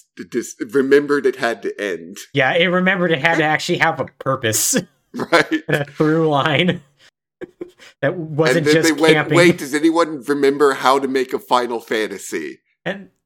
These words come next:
Speaker 2: they went, "What about it? We know that there's trains in there on occasion." <laughs>
Speaker 1: Yeah, that's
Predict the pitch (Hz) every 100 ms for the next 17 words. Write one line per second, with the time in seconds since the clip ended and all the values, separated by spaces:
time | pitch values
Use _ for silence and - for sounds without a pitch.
0 | 175 143 180 180 185 185 180 165 123 180
1 | 180 180 170 185 196 196 139 151 165 185
2 | 165 - 147 - 165 180 202 151 127 120
3 | 117 117 135 117 160 160 - _ _ -
4 | 147 196 151 135 160 -